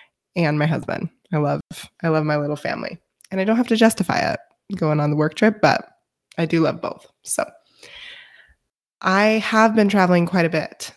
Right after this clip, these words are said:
lately, actually. And in July, I went to Idaho.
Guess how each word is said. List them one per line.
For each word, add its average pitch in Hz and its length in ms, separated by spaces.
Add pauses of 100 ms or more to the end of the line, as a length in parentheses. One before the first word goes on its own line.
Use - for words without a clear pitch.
(120)
lately, 165 480 (320)
actually. 165 600
And 175 120
in 175 220
July, 190 920
I 175 100
went 165 180
to - 160
Idaho. 156 640